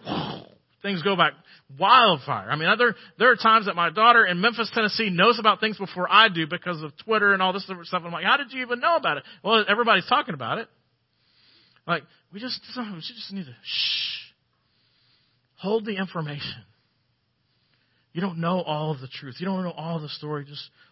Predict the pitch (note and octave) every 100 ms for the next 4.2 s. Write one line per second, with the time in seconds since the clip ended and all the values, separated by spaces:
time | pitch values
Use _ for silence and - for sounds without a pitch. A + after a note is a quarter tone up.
0 | _ - F#3 F#3+ D#3 E3 E3 D#3+ D#3 C3+
1 | D#3 C#3+ C3+ D3 D#3 D3+ C#3 C3+ C3+ C#3
2 | C3+ - _ _ _ _ C3 A#2 - A#2+
3 | A#2 - - F3 F3+ E3+ E3+ - E3 -
4 | -